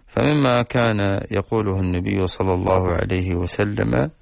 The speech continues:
في سجوده من أذكار أنه عليه الصلاة والسلام كان يقول في سجوده: "اللهم اغفر لي ذنبي كله دقه وجله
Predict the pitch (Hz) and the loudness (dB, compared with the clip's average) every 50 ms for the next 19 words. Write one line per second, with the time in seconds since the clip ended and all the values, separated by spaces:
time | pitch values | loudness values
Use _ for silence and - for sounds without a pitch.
0 | _ - - - - - - - - - _ - - - 98 95 - - 101 98 | _ -20 -20 -20 -20 -20 -20 -20 -20 -20 _ -10 -4 -2 -2 -2 -2 -2 -4 -2
1 | 107 104 101 90 87 90 90 92 90 87 87 90 90 92 95 98 - 87 - - | 0 0 0 0 0 -2 0 0 0 0 0 0 0 0 0 0 0 -2 -4 -2
2 | - 98 101 117 123 - - 120 117 110 104 101 92 90 92 95 95 92 95 87 | -2 2 2 2 2 0 -2 -2 0 0 2 2 2 2 4 2 2 0 0 -2
3 | 85 - - - 92 92 90 87 - - - 90 90 - - - 87 92 95 107 | -2 -4 -4 0 2 2 2 2 0 -4 -6 -6 -6 -6 -4 0 2 2 2 2
4 | 117 135 139 - - - - - - - - - - - - - - - - - | 2 0 -2 -4 -10 -20 -20 -20 -20 -20 -20 -20 -20 -20 -20 -20 -20 -20 -20 -20
5 | - - - 110 113 117 107 98 92 92 90 90 - - 101 101 117 123 135 147 | -14 -4 0 0 2 2 2 2 2 2 0 -2 -2 -2 -2 0 0 0 0 0
6 | 160 180 - - - - _ _ - - _ - - - _ _ _ _ - - | -2 -4 -6 -10 -16 -20 _ _ -20 -20 _ -20 -20 -20 _ _ _ _ -8 -4
7 | 101 95 92 - 92 90 104 107 113 120 131 127 117 - - - 127 120 117 110 | -4 -4 -2 -2 -4 -2 0 0 0 0 0 -2 -2 -2 -2 0 2 4 4 2
8 | 107 101 101 98 92 92 92 90 - - 98 95 92 95 92 92 87 87 92 104 | 2 2 0 0 0 0 -2 -2 -4 -4 -2 -2 0 0 0 0 0 0 0 0
9 | 107 107 101 95 90 92 92 92 90 90 90 90 92 92 - _ - - _ _ | 2 2 0 0 0 0 0 0 0 0 0 0 -2 -4 -8 _ -20 -20 _ _
10 | - - - - - 127 110 95 90 87 87 90 95 90 87 87 87 87 95 95 | -20 -18 -12 -4 0 0 2 2 2 2 0 0 0 0 0 2 2 0 -2 -4
11 | - - 120 117 - - _ _ - 98 95 95 95 92 92 92 92 90 90 90 | -4 -2 -2 -2 -2 -4 _ _ 0 0 0 2 2 2 2 2 2 0 0 -2
12 | - 90 92 104 104 104 101 92 90 87 87 90 92 90 87 90 90 90 | -4 -4 -2 -2 -2 0 0 0 0 0 0 0 0 0 -2 -2 -2 -4